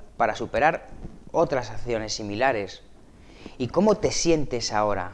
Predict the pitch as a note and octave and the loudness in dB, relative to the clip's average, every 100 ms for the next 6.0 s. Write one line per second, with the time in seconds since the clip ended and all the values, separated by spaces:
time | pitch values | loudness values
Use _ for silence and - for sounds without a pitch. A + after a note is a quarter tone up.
0 | - A#2 C#3 F3+ E3+ D#3+ - A#2+ D#3 D#3 | -8 -4 -2 2 6 8 6 4 0 0
1 | B2 A2 A#2+ C3 G#2 G2+ D#2+ - - - | 0 -2 -4 -4 -6 -10 -12 -16 -20 -20
2 | - - A2+ A2 G#2 G2 G2+ F#2+ F#2 G2 | -20 -4 -4 -4 -2 -2 0 -2 -4 -6
3 | F2+ E2 F#2 F#2 E2+ - - - - - | -6 -8 -10 -12 -12 -14 -14 -20 -20 -20
4 | - - - - - - - B2 C#3+ G3+ | -20 -20 -20 -20 -18 -14 -6 2 8 8
5 | G#3+ F#3 D#3 D3 B2 G#2 F#2 - - - | 8 4 2 0 0 0 -4 -6 -12 -12